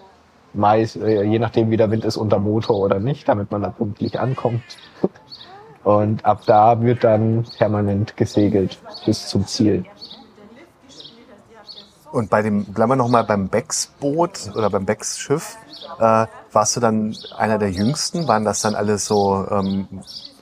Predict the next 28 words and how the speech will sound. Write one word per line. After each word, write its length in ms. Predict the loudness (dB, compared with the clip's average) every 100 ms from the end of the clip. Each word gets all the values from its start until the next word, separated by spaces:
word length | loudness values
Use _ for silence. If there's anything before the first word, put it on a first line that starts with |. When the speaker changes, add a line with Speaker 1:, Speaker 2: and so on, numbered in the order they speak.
| -20 -20 -20 -20 -20 _ 0
Speaker 1:
Ja. 140 | 2 2 -6 -20 _ _ _
Speaker 2:
sonst 420 | -6 -2 0 0
Erwachsene? 720 | -2 0 -2 -4 -4 -4 -6 -12 -20 -20 -20 -20 _ -2
Speaker 1:
Ja, 160 | 2 2
genau. 280 | 2 2 4
Also 200 | 2 2
die, 240 | 2 2
die 160 | 0 -4
Spanne, 540 | 0 2 4 2 2
wo 80 | 2
man 240 | 0 0
mitfahren 720 | -2 -4 -6 -4 0 0 0 2
darf, 400 | 4 2 0 -4
und 180 | -2
jetzt 220 | -2 0 2
weiß 240 | 2 0
ich 140 | 0
aber 160 | 2 2
nicht, 200 | 0 -2
woran 200 | 0 2
das 200 | 0 0
liegt, 220 | -2 -2 -8 -18 -2
ist 280 | -2 0 -2
ab 160 | -2
vierzehn 460 | -2 0 0 0 0
oder 180 | 2 2
fünfzehn 380 | -2 -6 -4 0
Jahren 480 | 0 0 -2 -6